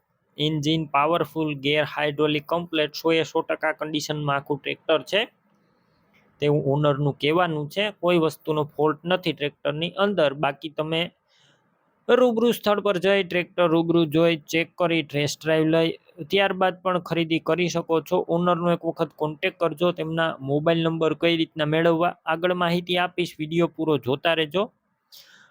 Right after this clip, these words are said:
ટ્રેક્ટર લેવા કે જોવા જાઓ, પહેલા ઓનરનો કોન્ટેક્ટ કરીને જજો. ટ્રેક્ટર વેચાઈ જશે, તમારે ખોટો ધક્કો થશે.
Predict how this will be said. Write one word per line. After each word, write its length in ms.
ટ્રેક્ટર 260
લેવા 240
કે 140
જોવા 300
જાઓ, 280
પહેલા 240
ઓનરનો 520
કોન્ટેક્ટ 540
કરીને 340
જજો. 340
ટ્રેક્ટર 440
વેચાઈ 400
જશે, 300
તમારે 480
ખોટો 420
ધક્કો 400
થશે. 500